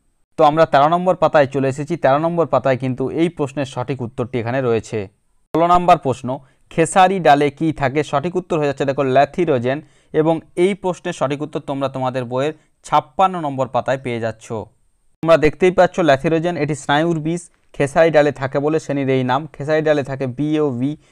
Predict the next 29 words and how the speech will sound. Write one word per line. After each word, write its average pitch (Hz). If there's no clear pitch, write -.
বিটা 147
অক্সিলারিন 156
অ্যামাইনো 135
অ্যালানিন, 135
অর্থাৎ 135
যে 135
ল্যাথিরোজেন 160
সেটি 131
কিন্তু 127
খেসারি 139
ডালে 120
কিন্তু 123
উপস্থিত 131
থাকে। 113
আমরা 190
চলে 170
এসেছি 175
পরবর্তী 160
প্রশ্নে, 156
বটুলিজম 175
কোন 180
ব্যাকটেরিয়ার 156
জন্য 165
ঘটে? 156
অবশ্যই 160
সঠিক 143
উত্তর 151
Clostridium 165
botulinum, 135